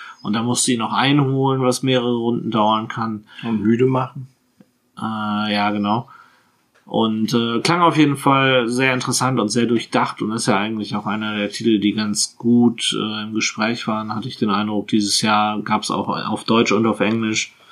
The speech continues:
Speaker 1: Äh, Englisch war, glaub ich, ja doch, Englisch war ausverkauft in Halle fünf, irgendwann Deutsch waren noch vorhanden. Ähm, werde ich mir auf jeden Fall nochmal angucken. Und dann war ich noch, äh, war vorhin über Moritz Millium gesprochen haben, der hatte dann mal auf Twitter gepostet,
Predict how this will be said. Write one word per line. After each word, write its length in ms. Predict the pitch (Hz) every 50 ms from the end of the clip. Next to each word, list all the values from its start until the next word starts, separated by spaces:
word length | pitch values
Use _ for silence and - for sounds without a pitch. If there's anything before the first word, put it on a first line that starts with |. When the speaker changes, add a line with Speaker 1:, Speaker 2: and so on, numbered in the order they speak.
| - - - - - _ _ - -
Speaker 1:
Äh, 240 | 98 98 104 101
Englisch 300 | 104 113 113 104 - -
war, 120 | 107 101 98
glaub 160 | 98 101 98
ich, 200 | 101 101 - - - _ -
ja 180 | - 110 104 95
doch, 180 | 92 - -
Englisch 300 | - 110 123 123 117 -
war 120 | - 101 90
ausverkauft 540 | 123 131 - 139 123 - 131 123 123 120 -
in 80 | 120 113
Halle 180 | 110 113 117
fünf, 320 | 113 - 127 113 110 110 -
irgendwann 440 | 104 107 104 104 104 104 101 101
Deutsch 320 | 98 101 101 107 107 - -
waren 320 | 110 98 101 104 104 107 107
noch 360 | 107 107 104 101 - - - -
vorhanden. 720 | - - - 110 98 98 104 113 120 - 139 135 131 127 135 - _ _ _ _ _ - - - - - _ -
Ähm, 680 | - 104 104 107 107 104 104 107 104 104 104 101 98 90
werde 160 | - 110 110 107
ich 100 | 107 -
mir 100 | 120 110
auf 100 | 101 -
jeden 140 | 120 110 107
Fall 160 | - 117 107
nochmal 300 | 110 107 104 104 107 104
angucken. 440 | 101 139 165 - - 175 - - 160
Und 140 | 135 123 120
dann 180 | 139 139 139 135
war 180 | 135 135 135 131
ich 100 | 127 -
noch, 360 | 143 135 131 131 127 127 -
äh, 20 | 120
war 920 | 120 127 123 123 120 120 120 120 120 117 117 110 110 110 107 110 110 104
vorhin 280 | 104 - 139 131 127 120
über 160 | 110 113 117 113
Moritz 340 | 110 113 110 113 101 120
Millium 260 | 113 117 123 127 123 120
gesprochen 460 | 117 113 - - 120 117 117 117 117 113
haben, 220 | 110 110 110 113
der 140 | 110 107 104
hatte 240 | 107 107 - 117 101
dann 240 | 98 101 98 101 104
mal 320 | 101 98 95 95 98 98
auf 140 | 95 101 -
Twitter 300 | - - 117 104 110 110
gepostet, 640 | 107 107 - - 113 110 101 - - 101 101 - -